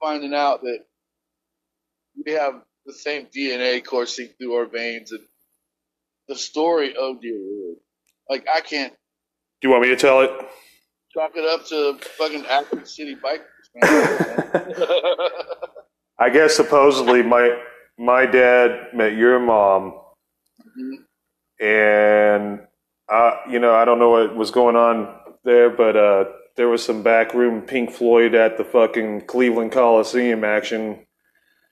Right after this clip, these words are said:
Speaker 2: Supposedly, I guess. Um, <laughs> my dad got you. Um, and then, so Vicky was like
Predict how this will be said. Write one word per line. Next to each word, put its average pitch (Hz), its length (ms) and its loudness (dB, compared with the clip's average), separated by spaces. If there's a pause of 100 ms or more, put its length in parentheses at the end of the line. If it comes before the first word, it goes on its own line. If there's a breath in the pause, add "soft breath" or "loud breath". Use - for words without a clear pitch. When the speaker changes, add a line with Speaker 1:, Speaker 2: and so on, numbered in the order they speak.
(240)
Speaker 2:
Supposedly, 113 600 2
I 113 60 4
guess. 113 500 0 (240)
Um, 110 440 0 (100)
<laughs> - 1500 -4
my 135 140 2
dad 147 280 4
got 151 400 2
you. 95 100 -2 (720 loud breath)
Um, 131 840 2
and 127 220 0
then, 131 360 0 (320)
so 143 200 2
Vicky 147 340 2
was 127 200 2
like 123 400 2